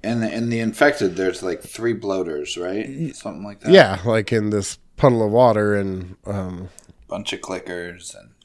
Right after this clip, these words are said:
Speaker 2: y-, yeah.
Speaker 1: Yeah.
Speaker 2: And the bloated, the, uh, uh, bloaters seem to be able to teleport somehow.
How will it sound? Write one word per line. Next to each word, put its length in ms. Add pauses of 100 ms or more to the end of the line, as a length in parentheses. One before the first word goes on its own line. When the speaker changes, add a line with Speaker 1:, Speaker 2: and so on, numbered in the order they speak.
(280)
Speaker 2:
y-, 300
yeah. 580
Speaker 1:
Yeah. 160
Speaker 2:
And 160
the 340 (220)
bloated, 540 (320)
the, 280
uh, 800
uh, 200
bloaters 560 (100)
seem 240
to 100
be 160
able 160
to 80
teleport 640 (200)
somehow. 480